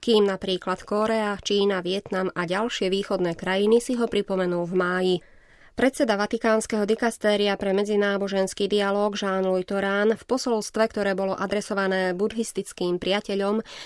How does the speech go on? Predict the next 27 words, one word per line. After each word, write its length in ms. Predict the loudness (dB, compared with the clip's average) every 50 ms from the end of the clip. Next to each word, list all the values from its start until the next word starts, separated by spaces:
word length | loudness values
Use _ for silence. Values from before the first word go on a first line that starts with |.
| -14 -12
zdôrazňuje 800 | -6 -2 0 0 2 0 0 2 2 4 4 4 4 2 0 0
vzťah 400 | -2 -4 -2 0 0 0 0 -4 -2
medzi 320 | 0 0 0 0 -2 -4 -2
pokojom, 560 | -4 -4 0 2 4 6 6 6 4 4 2 0 -4 -18 -10 -6
pravdou 560 | -2 0 0 0 0 0 0 0 0 -2 -2
a 80 | -4
slobodou. 720 | -6 -4 -2 -2 0 0 0 0 0 -2 0 -2 -2 -4 -6 -12 _ -20 -20 -20 -10 0 2
Hovorí 400 | 4 6 6 6 6 4 2 0
o 160 | 0 -4 -2
zlatej 400 | -2 0 -2 -2 -2 -2 -2 -2 -2 -2 -4
ceste, 320 | -4 -4 -4 -2 -2 -2 -2
ktorá 400 | -2 -4 -2 0 2 2 0 0
poukazuje 720 | 0 2 2 2 2 0 -2 -2 -2 0 0 0 2 2
na 160 | 0 0 0
vyššie 400 | 0 -2 -2 0 0 0 0 0
hodnoty 480 | 0 0 0 0 0 0 -2 -4 -6 -4
a 160 | -6 -8 -8
všeobecné 720 | -8 -8 -6 -4 -4 -2 -4 -4 -6 -8 -8 -6 -6 -4
blaho. 400 | -2 -2 -2 -2 -2 -4 -4 -6 -10 _ -20 -20 -8 -4 -4
A 80 | 0
to 80 | 4 6
je 160 | 6 6 4
cesta, 400 | 4 0 -2 -2 -2 -2 -2 -2
ktorou 320 | 0 2 4 4 4 4 4
je 160 | 2 0 0
potrebné 560 | -2 -4 -4 0 0 0 2 2 0 0 0
kráčať 480 | -2 -4 -2 -2 -2 -2 -2 -2 -2